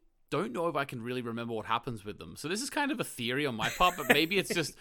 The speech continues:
<laughs> maybe it's just deeply recessed in my brain. But I, whenever I see them now, and, like, 'cause of the way the park's gone to shit,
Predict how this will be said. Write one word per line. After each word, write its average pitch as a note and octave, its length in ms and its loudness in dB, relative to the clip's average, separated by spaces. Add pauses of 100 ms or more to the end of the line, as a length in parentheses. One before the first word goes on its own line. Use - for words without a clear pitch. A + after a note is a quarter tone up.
(120)
<laughs> - 160 -20
maybe G3+ 280 4
it's - 120 -2
just F#3 180 -8
deeply D3+ 340 2
recessed C3+ 460 0
in B2+ 80 -4
my A#2 80 2
brain. G#2 400 0 (300)
But - 120 -2
I, F3 140 0
whenever A#3 340 2
I B3+ 120 6
see C3 300 -2
them C#3+ 260 0
now, C#3+ 260 4
and, B2 120 2
like, B2 140 0
'cause D#3+ 180 -6
of E3 60 -4
the D3 80 -2
way C3 140 2
the B2 80 -2
park's B2 320 0
gone C3 200 -6
to G#2 60 -10
shit, - 300 -4